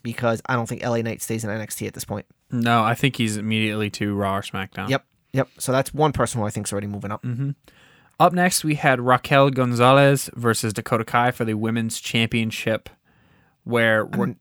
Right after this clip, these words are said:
Speaker 1: another great match.
Speaker 2: another very good match. Raquel ends up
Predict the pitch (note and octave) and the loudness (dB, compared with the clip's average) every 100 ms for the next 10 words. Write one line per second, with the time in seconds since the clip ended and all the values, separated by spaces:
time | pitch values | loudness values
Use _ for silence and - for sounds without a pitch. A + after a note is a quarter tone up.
0 | - G#2 A#2+ B2+ A#2 - A2 - G#2+ A#2 | -14 -4 0 2 0 -4 -6 -6 -8 -6
1 | A#2+ A#2+ B2+ A#2+ A2 A#2+ A#2 A2+ A2 G#2+ | -2 2 4 4 4 4 4 2 0 0
2 | - G#2+ A2 - B2 B2 B2 A#2+ A#2+ A#2 | -2 -6 -6 0 4 4 4 0 -2 0
3 | A2 - | -2 -4